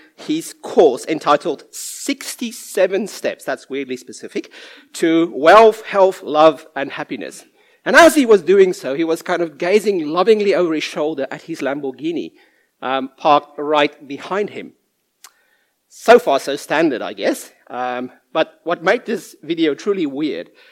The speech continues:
is that he often also then looked to the other side to a shelf groaning with books that he claimed to have read.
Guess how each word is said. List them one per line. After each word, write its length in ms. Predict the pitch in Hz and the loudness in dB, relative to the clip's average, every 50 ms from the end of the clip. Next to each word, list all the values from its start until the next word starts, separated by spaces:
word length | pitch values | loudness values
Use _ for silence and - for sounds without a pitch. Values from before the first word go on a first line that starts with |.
| _ _ _ | _ _ _
is 160 | - 147 - | -12 -8 -4
that 140 | - 156 147 | -4 -4 -4
he 180 | - 185 196 - | -4 -8 -4 -2
often 360 | 180 247 - - 311 302 - | -2 -2 0 0 -2 -2 0
also 340 | - 180 196 - - 170 143 | 0 -2 -2 -2 -2 -2 0
then 180 | 156 156 151 | 0 0 0
looked 220 | 156 175 180 - - | 0 -2 -4 -4 -8
to 80 | 165 | -10
the 100 | 143 143 | -8 -6
other 160 | 170 240 262 | -6 -6 -6
side 400 | - - - 123 101 95 131 131 _ _ _ _ _ _ _ _ _ _ | -8 -10 -12 -14 -14 -12 -14 -16 _ _ _ _ _ _ _ _ _ _
to 260 | - - 202 190 185 - | -8 -4 -2 -2 -2 -2
a 80 | 170 165 | -4 -6
shelf 580 | - - - - 240 202 143 117 123 - - _ 175 147 | -6 -6 -6 -4 -2 -2 -2 -2 -4 -8 -12 _ -20 -20
groaning 640 | 139 160 165 180 208 233 247 240 226 202 180 165 156 | -16 -12 -10 -4 -2 0 2 2 2 2 2 2 2
with 260 | 156 156 147 131 131 | 0 -2 -6 2 6
books 440 | 175 208 - - - - - - - _ _ _ _ _ _ _ _ _ _ - | 8 8 8 6 0 -14 -14 -16 -20 _ _ _ _ _ _ _ _ _ _ -2
that 180 | 165 151 151 - | -2 -2 -2 -2
he 320 | - - - 170 165 165 | -6 -8 -6 -6 -6 -6
claimed 360 | 165 - - 160 156 156 151 - | -6 -4 -2 0 0 0 -2 -4
to 100 | 156 143 | -8 -10
have 260 | - 147 131 127 131 | -8 -8 -10 -8 -6
read. 380 | 139 160 - 85 69 - _ | -4 -4 -4 -4 -6 -10 _